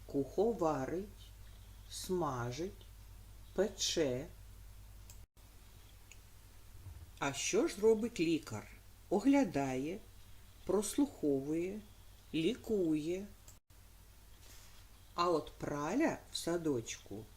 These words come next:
пере, сушить, прасує. Дітки, про які професії ми сьогодні з вами розмовляли? Так,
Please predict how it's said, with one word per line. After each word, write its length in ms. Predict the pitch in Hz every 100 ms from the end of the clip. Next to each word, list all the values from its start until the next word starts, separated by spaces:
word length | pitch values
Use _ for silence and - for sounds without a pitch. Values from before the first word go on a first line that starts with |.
| - -
пере, 680 | - 190 180 147 131 139 214 - - - - - - - -
сушить, 800 | - - 143 117 117 - 214 - - - - - - -
прасує. 1120 | - 156 240 - - 196 170 143 139 156 160 160 - - - - - - - - - - - - - - - - - - - -
Дітки, 540 | 190 233 - - - - - - -
про 160 | - 214
які 240 | 214 208
професії 840 | - 165 160 185 339 - 147 135 143
ми 100 | 151
сьогодні 460 | - 156 156 135 135
з 100 | 131
вами 360 | 147 254 190
розмовляли? 800 | 131 151 185 180 147 127 113 - - - - - - - - -
Так, 400 | 151 143 139 -